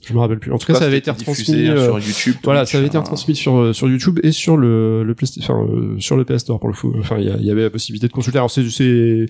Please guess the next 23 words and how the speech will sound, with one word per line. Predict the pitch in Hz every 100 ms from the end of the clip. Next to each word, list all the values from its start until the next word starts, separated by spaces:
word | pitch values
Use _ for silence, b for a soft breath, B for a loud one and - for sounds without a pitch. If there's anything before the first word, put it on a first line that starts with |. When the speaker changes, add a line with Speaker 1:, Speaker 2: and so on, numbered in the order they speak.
| B -
Speaker 1:
c'est | -
notable | 131 135 160 151 131 117 110
pour, | - 110 101 104
euh, | 104
plusieurs | - 107
raisons. | 123 175 131
Euh, | 110 98
déjà | 101 104
parce | 123 -
que | -
c'était | - 92 - -
quand | 92
même, | 98 98
euh, | 92 92 90 90 90
assez | 92 -
inédit, | 95 107 123 170 _ -
euh, | 101
qu'il | - 104
y |
a |
un | 98 104
événement | 120 127 131 135 135 143
live, | 104 107 135 160 151